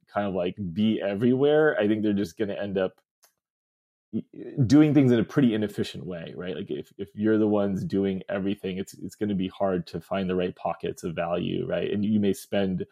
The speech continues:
money where there's, where, where it's not fruitful. Whereas if you actually, like, un-, unlock capabilities for a community to just to pick up on their own, then they'll find the paths and they'll, they'll, you know, yeah, like, get distribution where, where it's needed and w-, where there's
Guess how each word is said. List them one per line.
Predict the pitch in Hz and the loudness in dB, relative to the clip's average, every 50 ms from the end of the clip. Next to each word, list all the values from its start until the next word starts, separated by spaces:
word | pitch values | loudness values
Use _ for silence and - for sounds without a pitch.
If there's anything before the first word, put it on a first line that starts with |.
| _ _ _ _ _ _ _ | _ _ _ _ _ _ _
money | 98 95 92 98 | 0 0 2 2
where | 95 90 95 92 | 2 2 4 4
there's, | 92 92 90 90 85 85 _ _ _ 85 | 4 2 2 0 -4 -10 _ _ _ -6
where, | 85 95 92 90 | -4 -4 -2 -2
where | 95 92 90 | -2 -4 -4
it's | 85 - - | -4 -4 -6
not | 98 92 90 - _ | -4 -4 -4 -8 _
fruitful. | - 104 - - - 95 92 92 90 90 90 _ | -6 -6 -6 -4 -6 -4 -2 -2 -2 -4 -6 _
Whereas | - 98 104 104 104 101 90 | 0 2 4 6 4 4 2
if | 98 92 - - | -2 -4 0 2
you | 107 104 101 | 4 4 4
actually, | 101 101 - - 110 104 | 4 2 2 0 2 2
like, | 101 98 95 - - | 2 2 0 -2 -4
un-, | - 101 101 101 98 - - - | -4 -4 -4 -4 -8 -10 -8 -6
unlock | 113 113 113 110 110 110 110 110 110 - _ _ _ | -4 -2 0 2 2 2 2 2 -2 -6 _ _ _
capabilities | - 117 107 - 104 95 95 107 104 98 98 95 - _ _ _ | -4 -4 -4 -2 -2 0 2 2 2 2 0 -4 -8 _ _ _
for | 104 98 | -6 -6
a | 95 | -6
community | _ _ 95 101 120 156 170 151 117 107 98 | _ _ -6 -2 0 2 2 4 4 2 2
to | 92 | 2
just | 92 95 85 _ _ _ _ _ | -2 -4 -6 _ _ _ _ _
to | - 101 | -10 -10
pick | - _ - 120 117 - | -10 _ -8 -2 2 4
up | 135 139 101 90 - _ _ _ _ _ _ _ _ _ _ _ | 4 4 4 0 -8 _ _ _ _ _ _ _ _ _ _ _
on | - 107 110 104 | -6 -4 -2 0
their | 98 90 | 0 0
own, | 95 113 135 170 165 127 104 101 | 2 2 4 4 4 2 2 2
then | 95 101 98 | 2 2 4
they'll | 101 120 147 | 6 4 4
find | 147 - - 110 120 147 156 127 | 4 2 2 2 4 4 2 0
the | 92 95 | -2 -2
paths | - - 92 85 87 87 90 85 95 | -2 -4 -6 -4 -2 -4 -4 -4 -6
and | - 87 92 | -6 -4 0
they'll, | 98 107 117 120 117 | 0 2 2 0 0
they'll, | 110 - 101 104 113 117 120 120 117 107 110 - - | -2 -4 -4 -2 0 0 0 0 0 -2 -6 -10 -10
you | - 95 | -10 -8
know, | 92 90 95 - - - - _ _ | -6 -6 -6 -8 -10 -14 -20 _ _
yeah, | 95 101 110 104 90 | -4 -2 -2 0 -2
like, | 90 92 90 82 _ - 92 92 - _ _ _ _ _ _ _ _ 104 | -2 -6 -8 -8 _ -16 -18 -18 -18 _ _ _ _ _ _ _ _ -4
get | 92 101 101 92 | -2 -2 0 0
distribution | 107 104 - - 101 95 104 104 - - 104 98 | -2 -6 -6 -4 -2 0 0 0 -2 -4 -4 0
where, | 98 104 101 101 101 101 | 0 2 2 2 0 -2
where | 101 104 101 101 | -2 0 0 0
it's | 98 - - | 0 -2 -6
needed | 104 95 95 98 107 110 113 110 107 107 | -6 -4 0 2 4 4 4 4 4 2
and | 107 95 92 95 92 | 2 0 0 -2 -6
w-, | 95 92 98 98 - | -6 -4 -6 -6 -6
where | 92 95 101 101 98 | -6 -4 -2 -2 -2
there's | 92 101 98 98 95 92 92 - - | -2 -2 -2 -2 -2 -4 -6 -10 -14